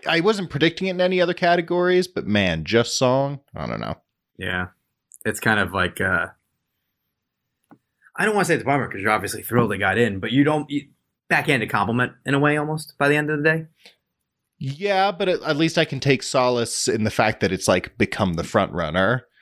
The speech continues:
Speaker 2: Sure.
Speaker 1: Uh, so even if it's only gonna be in the one category, at least has a good chance of winning it.
Speaker 2: Yes. Take what you can get when you can get it. Um,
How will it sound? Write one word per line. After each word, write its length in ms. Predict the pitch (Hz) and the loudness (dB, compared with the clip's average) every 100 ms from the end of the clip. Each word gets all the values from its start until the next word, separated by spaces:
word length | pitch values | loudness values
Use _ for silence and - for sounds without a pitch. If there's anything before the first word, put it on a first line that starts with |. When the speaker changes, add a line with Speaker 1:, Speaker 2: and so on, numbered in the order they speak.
| - | -14
Speaker 2:
Sure. 220 | - - | -6 0
Speaker 1:
Uh, 240 | 101 95 95 | 4 2 2
so 340 | - 113 101 | 0 0 0
even 220 | 147 147 151 | 0 0 2
if 80 | 123 | 0
it's 120 | 139 | -2
only 200 | 123 117 | -2 0
gonna 160 | 110 104 | 0 -2
be 200 | 123 120 | 0 2
in 80 | |
the 80 | 110 | 2
one 220 | 104 98 | 0 -2
category, 580 | 90 110 104 95 92 90 | 0 0 0 2 2 2
at 60 | 87 | 0
least 140 | 98 - | -2 -2
has 160 | 87 | -4
a 40 | 82 | -2
good 180 | 90 | -2
chance 280 | - 87 82 | 0 -2 -2
of 100 | 80 | -4
winning 300 | 95 92 73 | 0 0 -2
it. 280 | 67 104 - _ _ _ | -2 -2 -4 _ _ _
Speaker 2:
Yes. 440 | 104 - - - - - - - | -6 -6 -10 -18 -14 -14 -8 -2
Take 180 | 127 117 | 0 0
what 120 | 101 | -2
you 100 | 101 | -6
can 120 | 101 | -6
get 180 | 95 87 | -4 -4
when 100 | 92 | -6
you 100 | 92 | -8
can 140 | - 95 | -8 -10
get 160 | 78 | -8
it. 100 | - - _ _ _ _ - | -10 -14 _ _ _ _ -4
Um, 480 | 107 98 92 80 | -2 -2 -4 -12